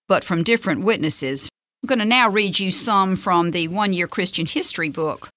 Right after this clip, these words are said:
by Michael and Sharon Rustin, starting with page one eighty-six. On April second,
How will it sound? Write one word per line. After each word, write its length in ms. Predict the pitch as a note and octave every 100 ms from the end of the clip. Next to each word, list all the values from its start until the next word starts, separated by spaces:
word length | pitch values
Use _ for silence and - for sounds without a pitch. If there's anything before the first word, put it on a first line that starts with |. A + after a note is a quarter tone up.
| -
by 280 | F#3+ E3 D#3
Michael 560 | F3 G3 G3 G3 E3+
and 160 | - D#3+
Sharon 340 | - F3 E3
Rustin, 640 | E3+ G#3+ G#3+ - D3 D3 D#3+ -
starting 440 | - - G#3 E3 D#3
with 160 | D#3
page 360 | - F#3+ D#3+ F3+
one 180 | E3+ E3
eighty-six. 840 | D#3 D3+ - - E3+ - - - _ _ _ _ -
On 180 | G#3 G#3
April 320 | C#4+ C#5 A3+
second, 760 | - - B3 G#3+ F3+ D#3 -